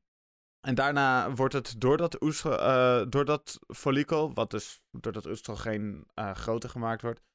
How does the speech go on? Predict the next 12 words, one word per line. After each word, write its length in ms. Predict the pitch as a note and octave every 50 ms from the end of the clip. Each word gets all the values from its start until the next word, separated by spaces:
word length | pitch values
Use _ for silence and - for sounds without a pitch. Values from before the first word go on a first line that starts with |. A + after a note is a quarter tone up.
| _ -
gestimuleerd 540 | A2+ - - - A#2 G#2+ G#2+ A2 A#2 A#2
wordt, 220 | A2 A2+ A2+ - - _ _ _ _ _ _ -
wordt 180 | G#2 A#2+ B2 -
het 200 | C3 - - -
steeds, 760 | - - - - - - D3 C3+ C#3 - - - - - - - -
eh, 220 | - A#2 A2+ A2
groot, 480 | - - - C3 C3+ C3+ C#3+ D3 - -
eh, 320 | - - A#2+ A2+ A2+ A2+
wordt 260 | A2 G#2 G#2 B2 A2+
het 80 | A#2+ -
steeds 180 | - C#3+ C3 B2
meer 360 | C3+ C3 B2 A#2+ A#2 F2